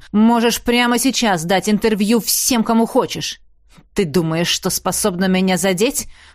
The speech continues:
после того, что ты уже сделала?» Вот сейчас в его глазах на миг мелькнули опасные искры пламени, которые мгновенно погасли.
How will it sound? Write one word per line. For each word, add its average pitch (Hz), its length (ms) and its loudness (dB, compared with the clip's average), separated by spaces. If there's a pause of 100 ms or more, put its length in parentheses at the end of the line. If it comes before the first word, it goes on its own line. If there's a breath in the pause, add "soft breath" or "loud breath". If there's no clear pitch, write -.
(100)
после 214 340 2
того, 220 380 0
что - 320 0
ты 247 280 -2
уже 226 440 2
сделала?» 165 640 0 (520)
Вот 269 220 -4
сейчас 262 400 -4
в - 20 -16
его 180 240 -4
глазах 196 460 -2
на 202 160 0
миг 226 240 -2
мелькнули 214 480 0
опасные 196 640 -2
искры 208 320 -4
пламени, 196 500 0
которые 190 420 -2
мгновенно 226 600 0
погасли. 202 640 -4